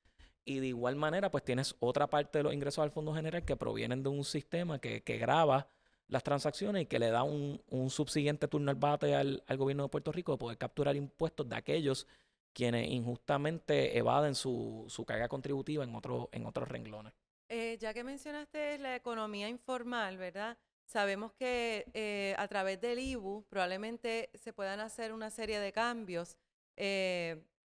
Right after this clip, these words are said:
Speaker 2: estábamos hablando fuera del aire antes de comenzar, eh, sobre el asunto, pues, de bancarizar, ¿verdad?, a las personas y esto, pues, con unos incentivos de que entonces el ibu sea,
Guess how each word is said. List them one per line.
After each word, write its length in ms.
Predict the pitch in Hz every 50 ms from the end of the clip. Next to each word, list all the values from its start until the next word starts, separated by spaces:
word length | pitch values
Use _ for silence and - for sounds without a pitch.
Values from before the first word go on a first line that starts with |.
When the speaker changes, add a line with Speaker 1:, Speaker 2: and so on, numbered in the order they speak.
| _ -
Speaker 2:
estábamos 480 | 196 196 185 - 220 196 208 233 254
hablando 360 | 285 277 269 262 277 277 285 269
fuera 260 | - 254 240 240 240
del 140 | 240 233 226
aire 220 | 220 233 226 220
antes 200 | 214 208 214 208
de 80 | 196 220
comenzar, 560 | - 226 226 226 226 220 - 240 226 233 233 - _ _ _ _ _ _ _ -
eh, 240 | 208 202 196 196
sobre 400 | 202 - 226 202 202 196 196 190
el 80 | 185 190
asunto, 520 | 190 190 - - 196 190 196 - 233 233
pues, 220 | - 233 226 214 185
de 300 | 226 214 208 202 185 185 _ _
bancarizar, 920 | - 196 202 196 196 196 - 208 190 185 185 175 - - 214 208 226 240 247
¿verdad?, 440 | 226 208 196 190 190 196 208 214 214
a 40 | 202
las 140 | 190 190
personas 580 | - - 196 190 - - 240 254 247 233 214 208
y 120 | 202 190
esto, 260 | 175 180 - - 233 208
pues, 120 | 226 214
con 160 | - - 208 196
unos 200 | 196 196 196 220
incentivos 680 | 233 220 - 233 214 214 208 - 214 214 214 220 214 - _ _ _ _ _ _
de 120 | - 202 196
que 100 | - 196
entonces 420 | 196 190 196 185 185 - 220 220
el 100 | 220 208
ibu 200 | 208 214 220 220
sea, 400 | 214 - 220 202 208 208 214 214